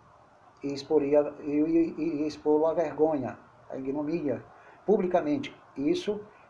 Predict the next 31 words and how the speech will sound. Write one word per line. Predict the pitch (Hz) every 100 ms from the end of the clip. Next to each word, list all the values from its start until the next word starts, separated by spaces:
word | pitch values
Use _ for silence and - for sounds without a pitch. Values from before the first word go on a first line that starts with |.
| - -
como | 147 151 165 170 185
um | 185
exército | 185 139 139 151 151 151
que | 156
triunfa | - 147 160 151
sobre | 147 151 147
os | 131
seus | 151 143
in-, | 151 -
inimigos. | 156 165 165 147 135
Então | 131
ele | 147
seria | 147 151 151
exposto | 147 - 143 151 156
à |
vergonha | 156 139 160 156 156
pública. | 156 151 120 117 -
Isso | 147 147
através, | - 147 127 135 139
isso | - 131
aconteceu | 135 139 139 156
através | 156 156 156
do | 147
sacrifício | 151 147 143 151 147 147
de |
Cristo. | 151 170 143 - - - - - - - - - -
Colossenses | 135 147 165 170 160
capítulo | 156 160 165 147
dois, | 147 143 -
verso | - 147 - - - - _ -
quinze. | 170 143 -